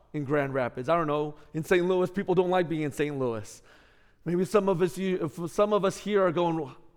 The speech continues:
"How have I been living here in Mount Horeb, on the side of the mountain for forty years, when I want to be living in the coast or in a bigger city?"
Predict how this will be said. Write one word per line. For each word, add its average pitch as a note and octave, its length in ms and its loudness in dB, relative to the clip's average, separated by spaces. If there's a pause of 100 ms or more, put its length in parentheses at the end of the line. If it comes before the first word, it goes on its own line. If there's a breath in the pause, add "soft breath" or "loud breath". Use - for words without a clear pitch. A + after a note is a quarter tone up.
(240)
"How E3+ 320 0
have F#3+ 120 -2
I F3 80 2
been E3 240 0
living D#3 320 -2
here C#3 580 -4 (280 loud breath)
in C#3+ 140 -2
Mount C#3+ 300 -2
Horeb, B2+ 480 -2 (520 soft breath)
on D#3 80 -6
the D#3 80 -4
side E3+ 340 4
of F3 80 -2
the E3+ 80 -2
mountain C#3+ 380 -4
for C#3+ 160 -8
forty C#3+ 400 -4
years, A2+ 440 -8 (580 soft breath)
when E3 120 -4
I D#3+ 140 2
want E3 180 0
to D#3+ 60 0
be D3+ 300 0
living D#3+ 380 0
in D#3+ 100 -2
the D#3 100 -4
coast D#3+ 440 -4
or D3+ 80 -2
in D3+ 100 -4
a D3 40 -4
bigger D#3 280 -2
city?" D3 460 -6